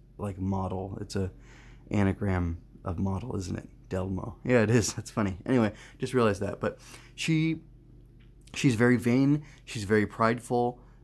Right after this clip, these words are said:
Um, she has respect for herself. She eats up the attention from the crowds,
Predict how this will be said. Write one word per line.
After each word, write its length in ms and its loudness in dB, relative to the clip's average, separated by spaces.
Um, 520 -2
she 200 -4
has 200 -2
respect 340 -2
for 140 -6
herself. 420 0
She 360 0
eats 280 -4
up 240 0
the 140 -4
attention 380 -2
from 180 -2
the 60 -4
crowds, 520 0